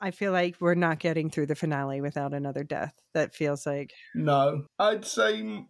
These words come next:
Speaker 2: the favourites in the death sweepstakes at this point are probably, my favourite would still be Doctor Nichols.
Speaker 1: Okay.
Speaker 2: I think it would, it would round out his story quite well if he, uh,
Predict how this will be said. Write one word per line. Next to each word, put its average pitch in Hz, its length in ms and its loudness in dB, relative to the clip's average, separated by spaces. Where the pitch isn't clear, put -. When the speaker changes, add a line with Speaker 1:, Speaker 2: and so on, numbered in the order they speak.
Speaker 2:
the 226 160 0
favourites 240 680 2
in 226 120 2
the 214 80 2
death 220 440 0
sweepstakes 226 760 -2
at 202 120 4
this 196 140 4
point 196 320 0
are 185 340 2
probably, 202 600 2
my 202 220 4
favourite 202 360 0
would 185 120 -12
still 196 180 0
be 185 100 -4
Doctor 180 300 -2
Nichols. 196 500 0
Speaker 1:
Okay. 180 300 -2
Speaker 2:
I 180 80 2
think 180 180 0
it 190 100 -2
would, 196 140 0
it 202 140 0
would 190 180 -2
round 196 300 4
out 185 200 6
his 190 240 -2
story 190 460 -2
quite 180 380 0
well 185 260 2
if 180 200 0
he, 185 300 -2
uh, 175 180 0